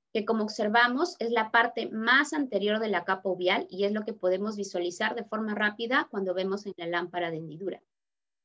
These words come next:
Este va a estar conformada por vasos sanguíneos, tejido conectivo, melanocitos y células pigmentadas. Su estructura en sí va a estar formada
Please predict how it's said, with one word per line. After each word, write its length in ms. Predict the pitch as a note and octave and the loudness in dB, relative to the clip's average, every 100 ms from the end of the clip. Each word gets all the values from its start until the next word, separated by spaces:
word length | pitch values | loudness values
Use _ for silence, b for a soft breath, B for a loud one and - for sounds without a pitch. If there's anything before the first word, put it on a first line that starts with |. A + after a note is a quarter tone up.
| _ _ _ _ _ _ _ _ _ _ _ _ _ _ _ _ _ _ _ _ | _ _ _ _ _ _ _ _ _ _ _ _ _ _ _ _ _ _ _ _
Este 260 | D4+ D#4+ F4 | 0 6 6
va 60 | |
a 20 | |
estar 240 | D4+ D#4 D#4 | 6 2 2
conformada 720 | D4 C#4 G3+ G#3 G#3+ A3 B3 | 0 2 2 6 6 6 2
por 160 | G3+ F3+ | 2 2
vasos 300 | G3+ B3 B3 | 2 0 -2
sanguíneos, 720 | F3+ F3 A3 A3 G#3 B3+ - | -2 0 0 4 2 2 0
tejido 420 | F3+ G3 G#3+ A3+ | -2 0 0 0
conectivo, 800 | A3+ F3+ E3+ - A3+ F#3+ G3 G#3+ b b | 0 -2 -4 -6 -2 0 0 -2 b b
melanocitos 1000 | - G#3+ A3+ A#3 A3 G#3+ B3 A#3+ C#4+ - _ | -2 2 4 4 2 -2 -6 2 2 2 _
y 80 | G#3 | -8
células 540 | - G#3+ G#3+ G3+ G#3 | 0 2 2 0 -2
pigmentadas. 720 | E3 E3+ D3+ D3+ - - _ _ _ _ _ _ _ _ _ _ _ _ _ _ _ _ _ | -12 -10 -8 -8 -10 -12 _ _ _ _ _ _ _ _ _ _ _ _ _ _ _ _ _
Su 80 | C4 | 4
estructura 500 | C#4 C#4 C4+ F4 F4 | 4 0 6 10 10
en 80 | E4+ | 8
sí 380 | - A#3+ C4 G4 _ _ | 4 -2 -2 -4 _ _
va 140 | G#3 G#3 | 2 2
a 20 | |
estar 300 | B3 C4+ - | 4 0 2
formada 640 | F#3+ G3+ G3+ G3 G3+ C4+ | 0 6 8 8 6 2